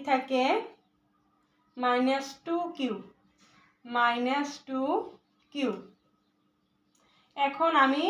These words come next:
এখানে বাদ দেব বা কাটাকাটি করব, একটা করলেই হবে। তো দেখো, মাইনাস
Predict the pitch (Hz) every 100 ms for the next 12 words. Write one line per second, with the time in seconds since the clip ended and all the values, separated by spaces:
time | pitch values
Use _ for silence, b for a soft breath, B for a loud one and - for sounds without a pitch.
0 | 427 269 269 262 262 262 262 262 302 294
1 | 269 349 285 277 269 269 269 269 269 262
2 | 247 254 339 - 269 262 262 269 262 262
3 | 269 262 320 254 285 453 - _ _ _
4 | _ _ b b b b - 294 285 254
5 | 247 254 262 302 359